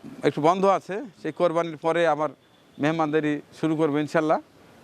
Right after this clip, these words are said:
তো যেহেতু আপনাদের দেয়া আমানত আমার কাছে ছিল, এটা আমার দায়িত্ব ছিল। আমার ছেলেকে, আহ, বলেছিলাম, "তুমি দেখো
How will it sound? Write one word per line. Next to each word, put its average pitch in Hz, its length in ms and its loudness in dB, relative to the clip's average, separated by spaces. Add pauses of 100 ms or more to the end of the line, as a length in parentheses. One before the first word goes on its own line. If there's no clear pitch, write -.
(160)
তো 170 120 4
যেহেতু 190 300 2 (240)
আপনাদের 165 440 0 (480)
দেয়া 175 420 2 (440)
আমানত 170 360 2
আমার 170 180 -2
কাছে 165 200 -8
ছিল, 175 280 -2 (140)
এটা - 120 -2
আমার 151 200 0 (120)
দায়িত্ব 143 320 0
ছিল। 175 260 -4 (580)
আমার 139 340 2 (120)
ছেলেকে, 160 440 0
আহ, - 800 -8
বলেছিলাম, 170 520 0
"তুমি 151 340 -2 (160)
দেখো 165 440 2